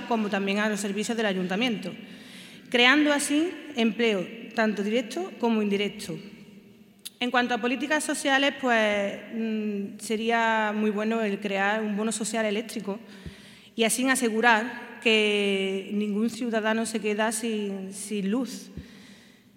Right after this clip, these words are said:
que no tenga que elegir entre la calefacción o la nevera.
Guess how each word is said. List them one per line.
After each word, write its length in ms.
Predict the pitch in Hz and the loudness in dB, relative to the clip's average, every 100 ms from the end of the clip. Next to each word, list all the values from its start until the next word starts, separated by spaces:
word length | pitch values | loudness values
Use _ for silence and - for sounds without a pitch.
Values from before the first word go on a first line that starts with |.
| _ | _
que 420 | - 233 214 208 202 | 2 4 6 4 2
no 100 | 220 | 2
tenga 180 | 233 | 2
que 100 | 226 | 2
elegir 360 | 233 226 202 233 | 2 2 0 0
entre 500 | 226 208 214 202 202 | 0 -2 -2 -2 -2
la 120 | 202 | -2
calefacción 960 | 202 202 202 202 208 226 247 254 254 - 240 | 0 -2 -2 -4 -2 -2 0 -4 -6 -10 -4
o 80 | |
la 120 | 208 208 | -2 0
nevera. 440 | 208 247 208 160 | 0 0 0 -4